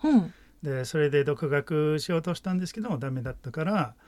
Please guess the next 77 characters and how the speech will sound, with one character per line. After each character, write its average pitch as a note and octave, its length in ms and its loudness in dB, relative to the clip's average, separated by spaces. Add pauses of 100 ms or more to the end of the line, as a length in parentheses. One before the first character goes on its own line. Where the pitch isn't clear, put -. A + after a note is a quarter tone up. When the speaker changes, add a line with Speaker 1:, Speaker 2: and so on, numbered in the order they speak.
(360)
Speaker 2:
あ C#3 220 0
の、 B2+ 100 -2
留 C3+ 200 0
大 C3 120 -2
の B2 120 -6
方 A#2+ 160 -4
に A#2 100 -4
行 A2+ 100 -8
っ - 40 -20
て、 C3 280 -4
日 B2 120 -4
本 B2 180 -4
語 A#2+ 120 -8
を - 20 -8
勉 B2+ 220 -8
強 C#3 200 -6
し - 80 -14
て、 D3 300 -4
進 A#3 260 4
学 G3 220 2
し - 80 -16
て、 F#3 260 -4 (480)
Speaker 1:
う D3+ 60 -2
ん。 - 20 0
Speaker 2:
あ C3+ 60 0
の、 B2 340 -4
最 D#3+ 180 0
終 D#3 160 -4
的 D3+ 240 -2
に D#3 80 2
は C#3+ 280 0 (100)
修 D3 220 -2
士 C3+ 120 -6
課 C#3 120 -2
程 C3 240 -4
で C#3+ 240 4
農 C3 180 -2
業 B2 180 -4
経 B2 220 -6
済 A#2+ 180 -8
を G#2 60 -14
勉 A#2+ 160 -12
強 D3 160 -14
し - 80 -16
た A#2+ 100 -12
ん G2+ 80 -8
で G2 80 -14
す - 120 -14
よ。 G#2 100 -16 (160)
Speaker 1:
す - 400 -6
ご A3+ 240 4
い B3+ 60 6
で G#3 100 8
す F3+ 140 -6
ね。 E3 340 -6
だ C4 120 0
っ - 20 -
て E3+ 180 -2
農 A#3 380 6
業 B3+ 240 2
経 B3 240 4
済 E3+ 180 -6
の D3 100 -8
勉 F3 220 -2
強 E3 120 -6
っ - 20 -6
て D#3+ 100 -10
日 E3+ 120 -2
本 F#3+ 180 0
語 G3 80 0
で A3+ 100 0
し - 140 -4
ょ？ B4+ 100 -4 (160)
Speaker 2:
そ - 160 -2
う C#3 80 0
で - 60 -12
す。 - 100 -18